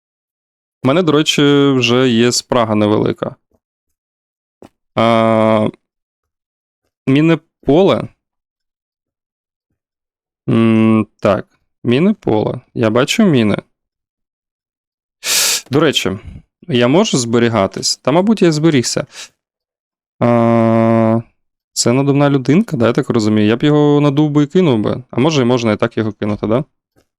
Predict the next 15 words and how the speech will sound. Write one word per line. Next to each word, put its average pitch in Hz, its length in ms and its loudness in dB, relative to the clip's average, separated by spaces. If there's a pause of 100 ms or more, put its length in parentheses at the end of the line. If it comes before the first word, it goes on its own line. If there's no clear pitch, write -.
(240)
Давайте 104 220 -2
спробуємо. 104 480 -6 (3500)
Блять. 104 840 -4 (500)
А 131 80 -4
що 170 200 0
ж? - 60 0 (760)
А 135 100 -4
що 180 200 -2
ж - 160 -6
так? 123 240 -2 (1080)
Я 131 360 0
ще - 260 -2
й 127 220 0
і 135 120 0
вижив? 123 680 0